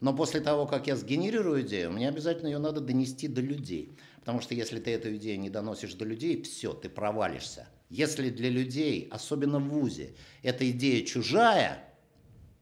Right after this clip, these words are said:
самое страшное, знаете, что произойдет? Они меня сымитируют.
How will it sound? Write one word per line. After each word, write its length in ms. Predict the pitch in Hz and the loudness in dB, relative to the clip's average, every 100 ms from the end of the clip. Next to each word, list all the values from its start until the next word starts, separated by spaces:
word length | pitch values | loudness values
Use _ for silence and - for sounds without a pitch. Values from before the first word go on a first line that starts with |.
| _ _ _ _ _ - - _ _ _ _ | _ _ _ _ _ -20 -20 _ _ _ _
самое 300 | - 160 143 | -2 2 2
страшное, 360 | 143 131 - | 2 -2 0
знаете, 200 | 113 185 | -2 -2
что 140 | - 98 | -4 -6
произойдет? 520 | 95 85 87 80 71 - _ _ _ _ _ | -8 -8 -10 -12 -16 -20 _ _ _ _ _
Они 200 | 117 139 | 0 4
меня 160 | 143 139 | 4 2
сымитируют. 920 | 139 139 135 131 131 98 78 60 | 2 4 4 2 -2 -2 -2 -8